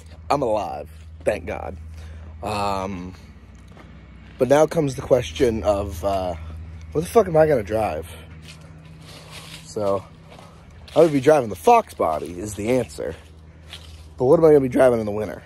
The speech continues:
I can't drive that car in the winter. Car doesn't even get out of the fucking garage in the winter. So it's time to go buy a car. Hey, yo! A fucking Hyundai Veloster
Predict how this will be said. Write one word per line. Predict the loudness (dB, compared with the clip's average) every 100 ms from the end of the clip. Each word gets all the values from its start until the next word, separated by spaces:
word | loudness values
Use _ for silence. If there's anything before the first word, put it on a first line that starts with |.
| -10
I | -4
can't | -2
drive | -2 -6
that | -6
car | -8 -8
in | -8
the |
winter. | -10 -12 -14 _ -20 0
Car | 4 4
doesn't | 4 0 -2
even | 2
get | 6
out | 6 4
of | -2
the |
fucking | -2 -2 0 -2
garage | 0 -2 -2 -2 -4 -6
in |
the | -8
winter. | -8 -10 -14 -18 _ _ _ _ _ _ _ _ _ _ _ _ _ -20 _ _ _ -20 -20 -20
So | -4 -4
it's | -2
time | -6
to | -4
go | -4 -2
buy | 0 -2
a |
car. | -2 -8 -10 -14 -20 -20 -20 -20 -6
Hey, | 0 0 0
yo! | -4 -8 -2 2 2 2 0 -2 -2 -2 -2 -2 -2 -6 -16 -18 -16 -16 -16 -16 -16 -16
A | -16
fucking | 0 0 0 -4 -4
Hyundai | -8 -2 -2 2 2 4 0 -2 -10 -16 -14 -8
Veloster | -4 0 -2 -4 -8 -6 -6